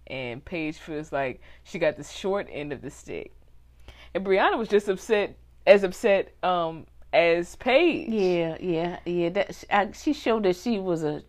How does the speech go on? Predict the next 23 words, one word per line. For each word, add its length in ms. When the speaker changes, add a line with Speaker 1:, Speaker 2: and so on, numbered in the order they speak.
Speaker 2:
is 140
a 60
true 240
friend. 520
Speaker 1:
Yeah, 360
even 260
though 140
she, 200
she 120
just 240
met, 400
<laughs> 300
Speaker 2:
Uh-huh. 560
Speaker 1:
they 160
strangers 540
too. 140
Speaker 2:
I 200
know. 540
Speaker 1:
But 680
I'm 280
just, 540
again, 800
disappointed 1040